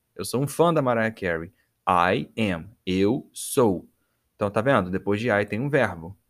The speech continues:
Ou então, por exemplo, "Does Marina prefer Dolly or Coke?" Então, eu, a pessoa ali é Marina. Marina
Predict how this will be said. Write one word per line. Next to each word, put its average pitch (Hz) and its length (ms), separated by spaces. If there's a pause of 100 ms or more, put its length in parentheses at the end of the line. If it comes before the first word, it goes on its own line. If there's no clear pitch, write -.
(680)
Ou 127 100
então, 139 280
por 139 100
exemplo, 104 500 (320)
"Does 185 600
Marina 147 840 (300)
prefer 127 760
Dolly 151 600 (240)
or 127 560
Coke?" - 440 (1000)
Então, 110 600 (240)
eu, - 120 (120)
a 113 100
pessoa 120 380
ali 117 200
é 139 60
Marina. 143 480
Marina 165 640